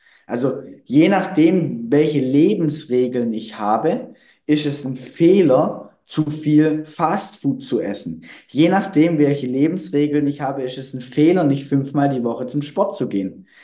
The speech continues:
Das sind meine Lebensregeln, meine Vorstellungen, die darüber entscheiden,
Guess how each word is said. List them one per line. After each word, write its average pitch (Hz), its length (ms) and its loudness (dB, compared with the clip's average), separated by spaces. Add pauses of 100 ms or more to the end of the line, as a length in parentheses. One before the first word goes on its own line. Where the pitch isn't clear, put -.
(140)
Das 120 140 -6
sind 151 180 2
meine 185 340 2
Lebensregeln, 147 1200 0
meine 131 260 -4
Vorstellungen, 127 1300 -2 (320)
die 147 100 -2
darüber 127 540 0
entscheiden, 143 1120 -2